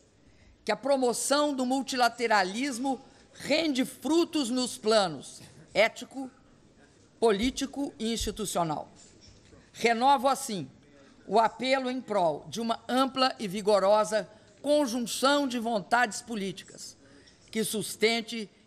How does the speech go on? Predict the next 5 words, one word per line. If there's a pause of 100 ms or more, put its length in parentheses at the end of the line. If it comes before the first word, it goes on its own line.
e
revigore (180)
o
sistema
multilateral,